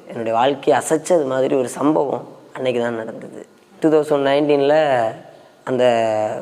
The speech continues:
கோவிட் டூ தௌசண்ட் ட்வென்டி வருது. டூ தௌசண்ட் நைன்டீன் ஜூன் அந்த தாண்டி அப்படியே என்னுடைய ஸ்டடி வந்து போயிட்டு இருக்கும்போது, அஹ், கொஞ்ச நாளாவே கொஞ்சம், அஹ், சரீரம், என்னுடைய பாடி வந்து ரொம்ப,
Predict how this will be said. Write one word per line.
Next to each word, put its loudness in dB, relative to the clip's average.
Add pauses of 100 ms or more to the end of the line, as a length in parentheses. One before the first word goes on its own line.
(180)
கோவிட் 2
டூ 4
தௌசண்ட் 4
ட்வென்டி 2
வருது. 0 (140)
டூ -4
தௌசண்ட் 2
நைன்டீன் 2 (600)
ஜூன் 2 (360)
அந்த 2
தாண்டி 0
அப்படியே 2 (400)
என்னுடைய 2 (560)
ஸ்டடி 0
வந்து 2
போயிட்டு 0
இருக்கும்போது, 0 (1200)
அஹ், -4
கொஞ்ச 0
நாளாவே 2
கொஞ்சம், 0 (360)
அஹ், -8
சரீரம், 2
என்னுடைய 0
பாடி 4
வந்து 0
ரொம்ப, 0